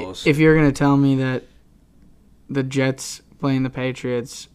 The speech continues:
Speaker 2: the score was fifty-four to thirteen, I would have said, "Is that in two thousand and seven when
Speaker 1: Yeah.
Speaker 2: Randy Moss and
Speaker 1: <laughs>
Speaker 2: you know, Brady
Speaker 1: Yeah.
Speaker 2: were there?" I would have
Speaker 1: Facts.
Speaker 2: never thought that Mac Jones is gonna lead a team
Speaker 1: Yeah.
Speaker 2: fifty-four to thirteen.
Speaker 1: I think he only had, like, two
Speaker 2: He
Speaker 1: passing
Speaker 2: didn't do,
Speaker 1: touchdowns.
Speaker 2: he didn't do shit.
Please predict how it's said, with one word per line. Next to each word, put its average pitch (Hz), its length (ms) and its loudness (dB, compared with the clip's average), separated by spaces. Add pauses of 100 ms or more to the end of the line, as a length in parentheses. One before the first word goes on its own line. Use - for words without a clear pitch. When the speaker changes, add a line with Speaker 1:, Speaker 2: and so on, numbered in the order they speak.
(120)
Speaker 2:
the 127 100 -6
score 135 340 -2
was 131 220 -4
fifty-four 131 680 -4
to 117 80 -8
thirteen, 120 540 -6
I 117 100 -6
would 117 100 -6
have 117 100 -6
said, 104 240 -8
"Is 107 120 -10
that 110 180 -6
in 113 120 -8
two 117 160 -6
thousand 107 380 -8
and 95 100 -8
seven 107 400 -10
when 107 120 -6
Speaker 1:
Yeah. 101 100 -6
Speaker 2:
Randy 110 300 -10
Moss 104 360 -6
and 107 380 -6 (140)
Speaker 1:
<laughs> - 800 -18
Speaker 2:
you 143 220 -2
know, 120 100 -6
Brady 131 320 -2
Speaker 1:
Yeah. 135 80 0
Speaker 2:
were 139 140 0
there?" 139 240 2
I 131 120 4
would 131 140 -2
have 131 80 -2
Speaker 1:
Facts. 131 80 0
Speaker 2:
never 139 320 0
thought 120 440 -6
that 113 180 -8
Mac 117 260 -8
Jones 107 340 -8
is 107 120 -14
gonna 104 200 -8
lead 110 160 -8
a 101 100 -8
team 117 240 -8
Speaker 1:
Yeah. 87 140 -10
Speaker 2:
fifty-four 110 520 -8
to 107 80 -10
thirteen. - 440 -12
Speaker 1:
I - 40 -18
think 104 240 -16
he 73 80 -14
only 55 160 -20
had, - 160 -20
like, - 140 -20 (220)
two - 120 -20
Speaker 2:
He - 40 -20
Speaker 1:
passing - 240 2
Speaker 2:
didn't 180 220 6
do, 143 180 4
Speaker 1:
touchdowns. - 320 -14
Speaker 2:
he 151 140 2
didn't 143 220 2
do 131 180 -4
shit. - 420 -14